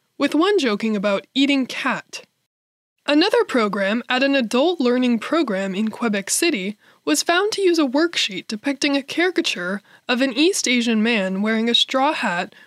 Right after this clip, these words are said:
with the caption, "He has small eyes." While these instances may be unrelated to the province's language policy,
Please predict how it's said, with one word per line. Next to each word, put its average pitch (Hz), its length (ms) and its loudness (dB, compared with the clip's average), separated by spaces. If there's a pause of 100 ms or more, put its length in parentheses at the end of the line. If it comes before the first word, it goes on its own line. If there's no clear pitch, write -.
(160)
with 277 140 -2
the 294 80 0
caption, 262 580 0 (240)
"He 262 220 -2
has 311 280 0
small 220 440 0
eyes." 170 560 -8 (640)
While 277 180 2
these 392 320 4
instances 214 680 0
may 262 220 2
be 269 160 0
unrelated 240 640 2
to - 80 -14
the 202 100 -6
province's 247 600 -2
language 202 420 -2
policy, 185 640 -2